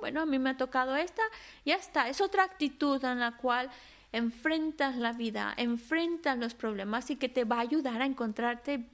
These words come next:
bien, bien a pesar de las situaciones.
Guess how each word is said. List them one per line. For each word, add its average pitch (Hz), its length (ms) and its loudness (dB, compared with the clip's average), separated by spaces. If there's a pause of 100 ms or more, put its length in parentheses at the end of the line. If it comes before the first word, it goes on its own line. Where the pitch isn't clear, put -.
(120)
bien, 285 520 2 (1040)
bien 262 540 2
a 311 240 2
pesar 269 560 2
de 269 80 0
las 254 140 0
situaciones. 269 960 -4